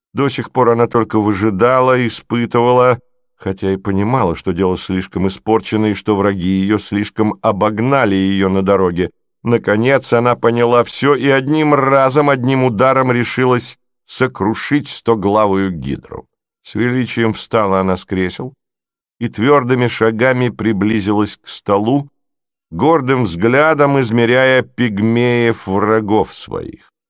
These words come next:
Огонь вдохновения блистал в этом взгляде. Она решилась поразить, сбить с толку всех этих ядовитых сплетниц, раздавить негодяя Мозглякова —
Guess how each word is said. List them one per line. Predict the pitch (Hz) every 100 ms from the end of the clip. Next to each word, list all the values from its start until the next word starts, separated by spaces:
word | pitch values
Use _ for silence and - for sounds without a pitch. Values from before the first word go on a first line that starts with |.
| _ _ _ _ _ _ _
Огонь | 92 101 117 113
вдохновения | 90 78 90 - 101 107 120 131 113 90 87
блистал | 85 92 95 - - 95 90
в | 87
этом | 87 90
взгляде. | 85 85 90 92 92 87 98 - _ _ _ _
Она | - 110 110
решилась | 107 - 107 107
поразить, | - 104 98 113 - - _ _ -
сбить | 90 90 117 -
с | -
толку | 123 120 - 95
всех | - 107 -
этих | 98 98 95
ядовитых | 76 95 95 101 98 92 -
сплетниц, | - - 104 127 127 - 65 - 98
раздавить | 107 123 87 123 135 107 92
негодяя | 95 101 113 117 110
Мозглякова — | 110 110 95 113 101 117 123 110 98